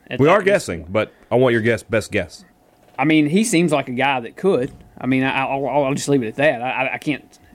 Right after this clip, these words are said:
Speaker 1: It's just tough for me to say yes or no.
Speaker 2: Would you move Marcus Murphy?
Speaker 1: I'll tell you what. He's a guy that since he got on campus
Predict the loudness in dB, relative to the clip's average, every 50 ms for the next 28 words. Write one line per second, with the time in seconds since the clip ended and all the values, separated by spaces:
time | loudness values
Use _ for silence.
0 | -20 _ -20 -16 -12 -12 -12 -6 -6 -6 -2 0 0 0 0 0 -2 -2 -2 -2
1 | -2 -4 -4 -8 -8 -4 -4 -4 -4 -4 -4 -2 0 0 2 2 2 2 2 2
2 | 2 2 0 0 0 -2 -6 -4 -2 0 0 0 -2 -6 -12 -16 -18 _ _ _
3 | _ -20 -20 -20 -10 -2 -2 0 2 4 2 4 4 4 4 4 4 4 0 0
4 | 0 -2 0 0 0 0 0 0 -2 -6 -8 -8 -8 -6 -2 0 0 0 0 -2
5 | -6 -6 -2 -2 -2 -2 -4 -8 -16 -20 -20 -20 -20 -20